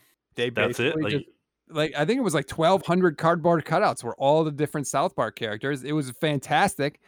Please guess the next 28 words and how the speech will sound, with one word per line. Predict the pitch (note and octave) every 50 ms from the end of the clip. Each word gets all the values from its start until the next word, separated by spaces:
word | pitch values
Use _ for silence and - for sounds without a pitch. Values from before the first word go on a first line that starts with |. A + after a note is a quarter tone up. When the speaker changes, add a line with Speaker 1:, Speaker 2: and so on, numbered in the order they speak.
| _ _ _ _ -
Speaker 1:
I | - C#3+ F3
think | F3+ G3 F#3 C#3
that | C3 - -
the | D3 C3+
rest | C#3 D#3+ F3+ F#3 - -
of | G#3+ G3 D3+ C3+
the | D#3+ D3+
fan | - F#3 F3+ F#3+ G#3 G3
bases | D#3 D#3 D3+ C3+ D3 C#3 C3
around | D3 D3 D3+ E3 E3
the | D#3 D#3 D3+
N | D3+ D3
F | C3+ - -
L | F#3+ G3 F#3
need | E3+ D3 B2
to | C3
step | - - - - F3 D#3+ -
up | E3+ D#3+ C3+ -
their | D3 C#3 C3
game | A#2 A2 D#3 F3 A3 G#3+ E3+ D3 D#3 F3+ F3 _ _ _ _ -
and | - C#3+
get | F3+ E3 -
their | - D#3
cardboard | C#3 - E3 E3 E3+ E3+ C#3 D#3+ D3+ D3 C#3+ C3
cutout | - D#3 F#3+ A#3 B3 F#3+ C#3 G#2+
game | C3 B2+ B2+ B2 B2 B2 A#2+ A#2
going. | C3 A#2 G#2+ G#2 G#2 A#2 D3 E3+ - _ _ _ _ _ _ _ _ _ _ -
But | D3+ D3